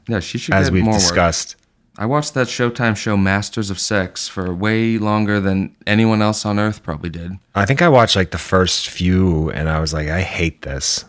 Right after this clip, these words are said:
Speaker 1: Yeah, it wasn't great.
Speaker 2: Who's in that again? That guy who used to date Sarah Silverman?
Speaker 1: Yes, Michael Sheen. He's good, too.
Speaker 2: Right.
Speaker 1: That
Speaker 2: Should have been either Charlie Sheen or, um, Michael, um,
Speaker 1: Imperioli? Sarah? <laughs>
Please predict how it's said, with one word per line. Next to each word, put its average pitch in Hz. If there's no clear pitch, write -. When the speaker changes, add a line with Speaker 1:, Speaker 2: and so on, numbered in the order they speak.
Speaker 1:
Yeah, 98
it 92
wasn't 101
great. 87
Speaker 2:
Who's 131
in 165
that 160
again? 151
That 101
guy 107
who 113
used 104
to 101
date 98
Sarah 101
Silverman? 107
Speaker 1:
Yes, -
Michael 98
Sheen. 82
He's 98
good, 82
too. 82
Speaker 2:
Right. 62
Speaker 1:
That 101
Speaker 2:
Should 143
have 147
been 139
either 117
Charlie 120
Sheen 110
or, 90
um, 80
Michael, 92
um, 76
Speaker 1:
Imperioli? 101
Sarah? 143
<laughs> -